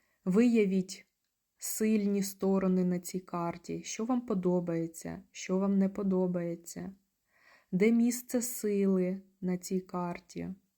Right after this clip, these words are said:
про що вона взагалі для вас, яку рекомендацію, яку інформацію, яку енергію вам передає ця карта.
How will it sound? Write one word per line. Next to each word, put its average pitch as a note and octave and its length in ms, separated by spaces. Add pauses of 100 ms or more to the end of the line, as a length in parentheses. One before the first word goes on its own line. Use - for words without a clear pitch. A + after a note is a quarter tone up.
(400)
про G3 160
що A#3+ 340
вона F#3+ 260
взагалі F3+ 760 (140)
для F#3 240
вас, F3 500 (540)
яку G3 280
рекомендацію, G3 1120
яку F3 340
інформацію, G3 1300 (380)
яку F#3+ 580
енергію F#3+ 1040 (540)
вам F3+ 420
передає F3 760 (360)
ця F3+ 380 (220)
карта. E3 640